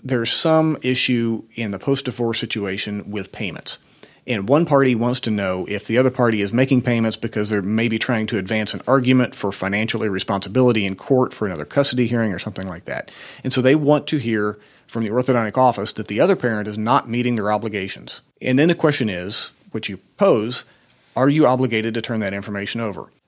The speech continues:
And the answer is, unless there's a court order saying that that parent has the ability to get the financial information, you say,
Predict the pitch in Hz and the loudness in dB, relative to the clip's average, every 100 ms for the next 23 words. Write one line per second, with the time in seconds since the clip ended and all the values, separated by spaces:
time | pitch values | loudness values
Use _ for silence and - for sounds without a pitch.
0 | - 113 107 139 - 139 110 110 113 110 | -8 -4 0 0 2 2 4 2 0 -4
1 | 120 143 175 175 - 156 151 120 107 107 | 0 2 2 0 0 0 0 0 -2 -2
2 | 117 110 104 104 104 - 127 - _ _ | -2 -2 -4 -6 -6 0 0 0 _ _
3 | - 151 110 98 _ _ _ _ - 139 | -2 0 0 -6 _ _ _ _ -4 0
4 | 139 139 135 156 147 123 120 110 143 143 | 4 4 4 4 4 2 -2 0 0 0
5 | 127 113 104 110 101 98 90 98 113 110 | -2 -2 -2 -6 -8 -10 -10 -8 -6 -4
6 | 110 110 95 92 | -2 -4 -4 -8